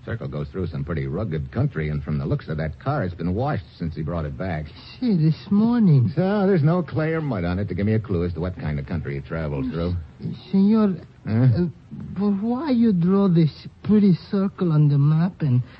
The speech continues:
Speaker 2: play the riddle games with yourself?
Speaker 1: It doesn't happen to be a game, Alfredo. I'm trying to figure out what spot in the interior this guy went to, and right now it doesn't look like I'm getting very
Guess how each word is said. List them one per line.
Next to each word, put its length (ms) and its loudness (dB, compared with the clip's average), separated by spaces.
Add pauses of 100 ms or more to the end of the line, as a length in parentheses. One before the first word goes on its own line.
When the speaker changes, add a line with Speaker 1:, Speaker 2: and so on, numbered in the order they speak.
(140)
Speaker 2:
play 160 4
the 160 6
riddle 320 4
games 400 4
with 220 4
yourself? 600 0
Speaker 1:
It 120 -6
doesn't 240 -2
happen 180 -2
to 80 -4
be 140 -2
a 40 0
game, 300 2
Alfredo. 420 2
I'm 140 0
trying 220 -2
to 40 -2
figure 240 -4
out 140 -4
what 200 -2
spot 280 -4
in 80 0
the 140 0
interior 400 0
this 140 -2
guy 220 0
went 220 0
to, 140 -2
and 100 -2
right 220 -4
now 160 -4
it 80 -6
doesn't 240 -8
look 160 -8
like 160 -4
I'm 160 -4
getting 260 -4
very 240 -6